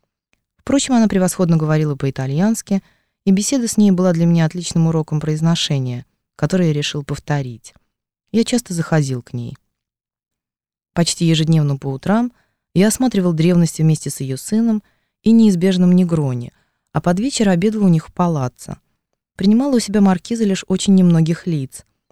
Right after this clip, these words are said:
и то почти исключительно духовных. Впрочем, однажды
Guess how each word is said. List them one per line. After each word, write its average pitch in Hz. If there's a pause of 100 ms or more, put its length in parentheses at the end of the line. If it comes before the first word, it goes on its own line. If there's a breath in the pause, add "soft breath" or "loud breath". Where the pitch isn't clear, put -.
(140)
и 190
то 233
почти 165
исключительно 156
духовных. 135 (520)
Впрочем, 233
однажды 208